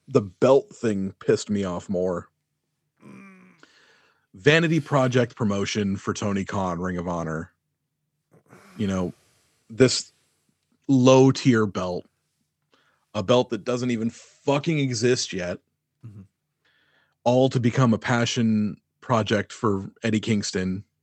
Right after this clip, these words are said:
Speaker 1: because they probably won't ever give him the A E W world title. So they're like, "Well, what do you want instead?
Speaker 2: Mm-hmm.
Speaker 1: You, what, you wanna live out your fucking Toshiaki Kawada fucking fantasies?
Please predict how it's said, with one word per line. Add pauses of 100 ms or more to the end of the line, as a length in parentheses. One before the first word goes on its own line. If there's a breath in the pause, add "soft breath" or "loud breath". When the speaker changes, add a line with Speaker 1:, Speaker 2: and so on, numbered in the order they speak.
(760)
Speaker 1:
because
they
probably
won't
ever
give
him
the
A
E
W
world
title.
So
they're
like,
"Well,
what
do
you
want
instead? (420 soft breath)
Speaker 2:
Mm-hmm. (500 soft breath)
Speaker 1:
You,
what,
you
wanna (120)
live
out
your
fucking
Toshiaki
Kawada
fucking
fantasies?